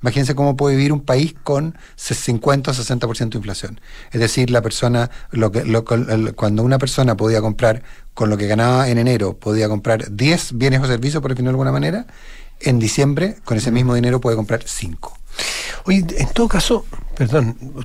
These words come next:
Speaker 2: con eso cerramos, porque esto no es tema de gran interés lo que pasa en Argentina, pero lo que está pasando con Alberto y Cristina era más o menos predecible porque estos personajes se odiaban.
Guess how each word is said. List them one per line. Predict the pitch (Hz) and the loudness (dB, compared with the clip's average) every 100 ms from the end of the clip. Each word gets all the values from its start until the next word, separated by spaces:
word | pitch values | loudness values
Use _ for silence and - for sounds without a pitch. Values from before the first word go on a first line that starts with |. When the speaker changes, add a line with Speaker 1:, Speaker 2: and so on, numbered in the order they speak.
| - | 0
Speaker 2:
con | 156 | 2
eso | 139 | 4
cerramos, | 131 156 127 | 6 6 4
porque | 104 - | 2 0
esto | - | 0
no | 110 | -2
es | - | 0
tema | 139 120 | 2 2
de | |
gran | 113 127 | 4 4
interés | 117 131 127 | 4 4 4
lo | 135 | 4
que | |
pasa | 120 131 | 2 0
en | 113 | 0
Argentina, | - 107 127 95 | 0 0 0 0
pero | 107 110 - | 0 -2 -2
lo | 113 117 | 0 0
que | |
está | 110 165 | 2 2
pasando | - 170 135 | 2 2 2
con | 139 | 2
Alberto | 127 135 131 - | 2 2 0 -2
y | 123 | -4
Cristina | 120 - 165 110 123 - | -4 2 2 4 0 -2
era | 143 190 | 2 4
más | 147 180 - 131 | 4 4 2 2
o | |
menos | 131 170 - | 4 2 0
predecible | 113 104 - 185 147 143 | -4 -6 0 2 2 0
porque | 113 - 147 | -4 -2 -2
estos | - | -2
personajes | - - 131 135 180 | -4 -2 0 2 0
se | - - 147 | 0 2 2
odiaban. | 87 80 117 202 101 82 | 2 -4 0 2 0 -4